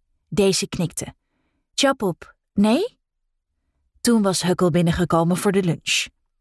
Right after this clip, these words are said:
De tweeling had zich op de vloer laten zakken en was over de stenen vloer naar hem toe gerend. "Papa," riepen ze. Hij grijnsde. "Ben je ze weer aan het leren dat er niets spannenders bestaat dan de trap opgaan?"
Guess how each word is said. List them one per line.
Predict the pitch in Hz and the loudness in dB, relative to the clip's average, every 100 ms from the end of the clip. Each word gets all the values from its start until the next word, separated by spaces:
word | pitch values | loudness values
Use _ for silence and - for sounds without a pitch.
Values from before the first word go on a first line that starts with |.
| _ _ | _ _
De | 226 | -4
tweeling | - 294 320 240 196 | 0 0 0 -2 0
had | 269 - | -2 -2
zich | 175 | -4
op | 170 | -4
de | 156 | -2
vloer | 190 208 | 0 2
laten | 175 135 - | 0 -2 -6
zakken | - - 240 - - | -8 -6 -8 -10 -14
en | - 220 | -2 0
was | 254 | 0
over | - 233 | 0 -2
de | 214 | -2
stenen | 214 302 330 311 | -2 -2 -2 -2
vloer | - 185 185 | 0 0 2
naar | 175 | 2
hem | 180 | 0
toe | 175 165 | -2 -4
gerend. | 165 143 151 - - _ _ _ _ _ | -2 -4 -4 -8 -12 _ _ _ _ _
"Papa," | - 392 349 240 - _ _ _ _ | -4 0 0 -2 -8 _ _ _ _
riepen | 185 196 160 | -2 -2 -2
ze. | - - _ _ _ _ _ _ | -4 -10 _ _ _ _ _ _
Hij | 185 | -2
grijnsde. | 160 165 120 139 - - _ _ _ _ - | 0 0 -2 -4 -8 -12 _ _ _ _ -4
"Ben | 180 | 0
je | 175 | 2
ze | 170 | 2
weer | 185 180 | 2 2
aan | 185 | 2
het | 185 | 0
leren | 180 185 185 185 | 2 2 2 0
dat | 180 | 0
er | 180 | 2
niets | 190 247 | 0 0
spannenders | - 220 214 190 190 165 | -2 0 0 2 0 0
bestaat | 196 175 175 175 170 | -2 -2 0 0 0
dan | 165 | 0
de | 165 | 0
trap | - 262 | 0 -2
opgaan?" | 220 170 - 147 120 285 | -2 -4 -2 -2 -4 -8